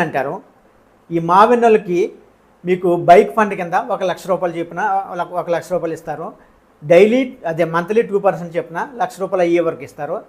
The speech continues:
తర్వాత రెఫరల్ ఇన్కమ్ కూడా వస్తుంది. తర్వాత మీ కింద పన్నెండు వందల పన్నెండు వందల యాభై మంది మీకు కనుక టీం అయితే మిమ్మల్ని ఏస్ అంటారు. ఏస్ అయినప్పటికీ మీకు కార్ ఫండ్ ఒక లక్ష రూపాయలు ఇస్తుంది.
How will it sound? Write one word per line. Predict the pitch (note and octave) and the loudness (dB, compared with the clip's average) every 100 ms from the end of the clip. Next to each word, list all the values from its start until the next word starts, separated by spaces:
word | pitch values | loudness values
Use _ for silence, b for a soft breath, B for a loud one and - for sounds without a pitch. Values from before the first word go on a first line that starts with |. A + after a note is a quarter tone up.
| _ F3+ | _ -2
తర్వాత | G3 G3+ F3+ | -2 -2 -4
రెఫరల్ | F3 F3+ F3+ | -2 -2 -2
ఇన్కమ్ | E3 E3 F3 | -8 -6 -2
కూడా | F3 | -2
వస్తుంది. | - C#3 A#2+ - b b - | -4 -12 -14 -20 b b -2
తర్వాత | F3+ G3+ A#3 G3+ D3+ D#3+ E3 _ b b _ _ | 0 6 4 4 0 -2 -8 _ b b _ _
మీ | F#3 G3 F#3 | -2 -2 0
కింద | G3 G#3+ F3 E3+ - _ _ - | 4 4 4 0 -10 _ _ -2
పన్నెండు | F3+ A3+ A#3 A3+ | 2 4 6 6
వందల | G#3 D3 - - _ _ _ _ _ _ _ _ _ _ _ _ _ _ _ _ - | 6 4 0 -12 _ _ _ _ _ _ _ _ _ _ _ _ _ _ _ _ 0
పన్నెండు | F3 G#3+ A3 | 2 4 4
వందల | G#3+ G#3 | 4 4
యాభై | F3 F3+ G3+ | 6 6 6
మంది | G3 F#3+ E3+ | 2 0 -4
మీకు | F3+ F3+ | -8 -4
కనుక | F3 E3+ | -4 -2
టీం | F3 E3+ E3+ | -6 -6 -6
అయితే | E3+ F3+ | -6 -6
మిమ్మల్ని | E3+ E3+ E3+ E3 G3 - | -8 -8 -8 -8 -10 -8
ఏస్ | D#3+ F#3+ G3 | 0 2 2
అంటారు. | E3+ D#3+ D3 E3 A3+ b b _ F3 | -4 -4 -4 -4 -8 b b _ 8
ఏస్ | G#3 B3 | 8 10
అయినప్పటికీ | A3+ G#3 G#3+ A3 G#3+ A#3 E3 - - | 4 4 2 0 -6 -6 -6 -8 -10
మీకు | E3+ G#3+ A3 E3+ D#3 - B _ | -6 -2 2 2 0 -4 B _
కార్ | E3 F3 A3 | 2 4 4
ఫండ్ | - G#3+ E3 D#3 - F#3 | 4 0 2 0 0 -8
ఒక | G3 | -2
లక్ష | E3 D#3 - | -2 0 2
రూపాయలు | F#3+ F3 D3+ | 2 2 -2
ఇస్తుంది. | - C3+ A#2 | -8 -20 -20